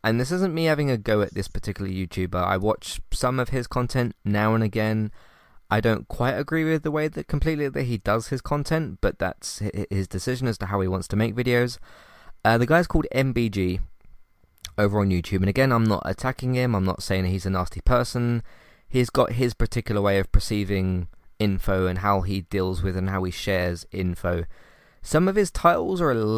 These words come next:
little bit clickbaity. I mean, I've seen much, much worse, but he, he does a lot of, well, I mean, he does a lot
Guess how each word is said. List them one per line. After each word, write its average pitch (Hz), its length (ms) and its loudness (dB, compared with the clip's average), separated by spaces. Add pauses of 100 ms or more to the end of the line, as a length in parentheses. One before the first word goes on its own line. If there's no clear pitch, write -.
little 214 280 -2
bit 214 220 0
clickbaity. 190 840 -2
I - 80 -4
mean, 123 160 2
I've 113 80 0
seen 147 240 0
much, 101 260 -2
much - 280 0
worse, 85 680 -2
but 101 320 2 (800)
he, 143 440 2
he 135 120 0
does 185 260 2
a 196 80 0
lot 180 260 4
of, 135 120 -2
well, 180 260 0
I - 120 2
mean, 139 200 4
he 120 80 4
does 175 200 2
a 180 60 6
lot 160 140 2